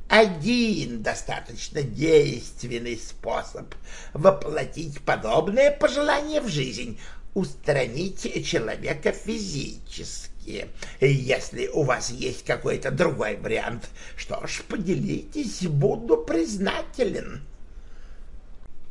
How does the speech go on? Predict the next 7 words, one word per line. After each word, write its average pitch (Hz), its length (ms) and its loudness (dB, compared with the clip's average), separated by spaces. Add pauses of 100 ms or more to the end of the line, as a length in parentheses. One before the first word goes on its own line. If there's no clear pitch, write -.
(1600)
"Значит, 170 920 -2 (340)
вы 175 260 2
приказали 143 720 -4
Причардсу 208 960 2
поселиться 190 800 4
на 185 380 6
Райтап-Авеню, 123 1500 2